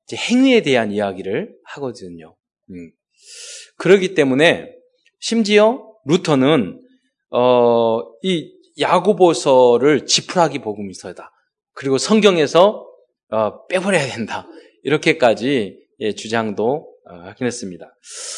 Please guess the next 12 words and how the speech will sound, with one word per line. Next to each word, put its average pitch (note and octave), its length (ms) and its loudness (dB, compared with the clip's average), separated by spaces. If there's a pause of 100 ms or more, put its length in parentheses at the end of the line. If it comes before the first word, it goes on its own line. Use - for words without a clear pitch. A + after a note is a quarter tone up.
(380)
어, C#3 720 4 (160)
그러나 F3+ 360 6
그것은 D3 840 2 (420)
야고보서를 F3 1400 4
기록한 C3 720 0
당시의 C3 420 -2
상황을 D3+ 680 0 (400)
이제 A2+ 340 2
루터도 A#2 560 2
깊이 - 340 -8
이해하지 B2 640 -2
못해서, G#2 720 -10